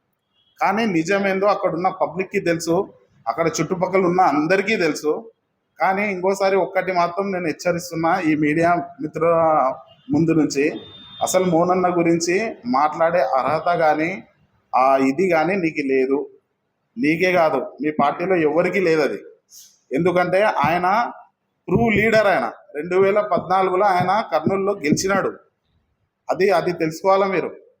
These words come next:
అప్పుడు ఆయనని భుజాలకు ఎత్తుకొని తిరిగింది కూడా నువ్వే. ఈరోజు నువ్వు చెప్పేటోను మోహన్ అన్నకి. కార్పొరేటర్లు ఆడ పక్కన ఉన్నోళ్ళు కొంతమంది చెప్తున్నారు, "యూనుస్ రౌడీయిజం చేస్తాడు, వైసీపీ పార్టీ వాళ్ళే అంత రౌడీలు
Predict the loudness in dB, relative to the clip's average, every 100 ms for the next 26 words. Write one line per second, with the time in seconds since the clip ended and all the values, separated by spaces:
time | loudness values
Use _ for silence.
0 | _ -8 -6 -2 0 2 2 0 -2 -2
1 | 0 2 2 -2 -2 -2 -2 -2 -6 -6
2 | -4 0 0 0 2 0 0 0 0 -2
3 | -12 -20 _ _ _ _ _ _ _ -6
4 | 0 2 2 0 -4 -2 -2 -2 0 0
5 | 0 0 0 0 -2 -2 -6 -8 -18 _
6 | _ _ _ _ _ _ _ _ _ _
7 | _ 0 2 2 2 2 2 0 2 2
8 | 4 2 0 -4 -4 -4 -2 -2 -2 -4
9 | -4 -4 -6 -8 -8 -4 -2 0 -2 -8
10 | _ _ _ _ _ -4 0 2 2 2
11 | 2 2 0 0 0 0 0 0 2 2
12 | 2 0 -2 -6 -2 -2 0 0 2 2
13 | 2 0 0 2 2 2 0 0 -2 -2
14 | -2